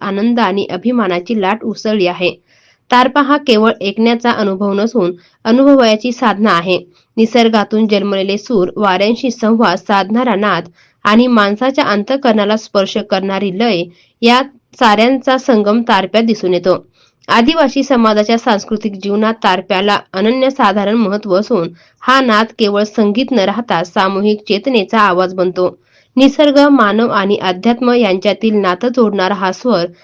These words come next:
म्हणजेच आदिवासी संस्कृतीची ओळख आहे. भिकल्या धिंडा यांना तारपा वाजवण्याचा वारसा आजोबांकडून मिळाला. गुरे चालत असताना अवघ्या दहाव्या वर्षी त्यांच्या जीवनात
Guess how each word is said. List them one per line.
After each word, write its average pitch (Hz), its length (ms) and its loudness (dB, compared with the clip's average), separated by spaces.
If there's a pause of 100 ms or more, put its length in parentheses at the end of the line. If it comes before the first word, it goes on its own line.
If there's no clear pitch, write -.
(200)
म्हणजेच 226 420 4
आदिवासी 220 600 0
संस्कृतीची 220 680 -4
ओळख 190 360 0
आहे. 180 240 0 (520)
भिकल्या 254 420 4
धिंडा 233 480 2
यांना 202 320 0
तारपा 208 520 0
वाजवण्याचा 202 760 0
वारसा 208 440 0
आजोबांकडून 202 800 0
मिळाला. 180 340 -2 (420)
गुरे 247 220 6
चालत 208 340 0
असताना 196 540 -2
अवघ्या 208 300 0
दहाव्या 214 440 0
वर्षी 254 320 0
त्यांच्या 202 400 -2
जीवनात 196 400 -2